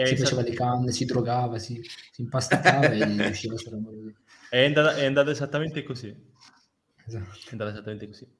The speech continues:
Speaker 2: Va bene, ragazzi, io penso che per questa sera abbiamo dato, abbiamo dato veramente tanto, sia, sia in
Speaker 1: Sì.
Speaker 2: delusioni che non, eh, che, che, che hanno provocato delle ferite che non verranno mai più rimarginate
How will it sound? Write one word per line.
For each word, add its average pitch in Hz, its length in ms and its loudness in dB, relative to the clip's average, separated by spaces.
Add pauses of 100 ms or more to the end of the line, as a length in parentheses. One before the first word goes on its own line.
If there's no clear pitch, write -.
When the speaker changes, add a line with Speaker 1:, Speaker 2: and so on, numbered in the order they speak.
(1200)
Speaker 2:
Va 277 100 12
bene, 214 200 10
ragazzi, 185 460 6
io 202 80 4
penso 156 280 0
che 143 80 0
per 143 140 -6
questa - 240 -10
sera 170 180 0
abbiamo 131 360 -2
dato, 143 420 2
abbiamo 123 220 -2
dato 123 160 -2
veramente 131 420 -4
tanto, 160 640 -4
sia, 131 680 0
sia 147 200 -6
in 143 80 -4
Speaker 1:
Sì. 135 40 -4
Speaker 2:
delusioni 127 800 -2
che 120 120 -6
non, 123 380 -4
eh, 117 160 -8
che, 110 200 -18 (160)
che, 120 220 0
che 127 120 -2
hanno 127 240 2
provocato 131 320 2
delle 123 160 0
ferite 139 260 0
che 117 100 -2
non 117 180 -2
verranno 120 260 2
mai 120 220 0
più 123 140 -2
rimarginate 117 880 0